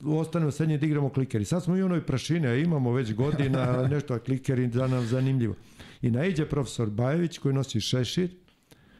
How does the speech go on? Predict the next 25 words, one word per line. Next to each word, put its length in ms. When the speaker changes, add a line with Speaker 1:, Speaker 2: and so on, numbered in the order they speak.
Speaker 1:
hvata 300
se 160
glavu, 360
skida 400
šešir, 500
klanja 440
nam 180
se 160
i 40
kaže: 320
„Dobar 560
dan 220
želim.” 360
Kao 200
da 120
mi 180
radimo 380
najvažniji 680
posao 360
na 140
svetu. 460
Speaker 2:
<laughs> 240
Speaker 1:
Umesto 300
da 120
ka-, 240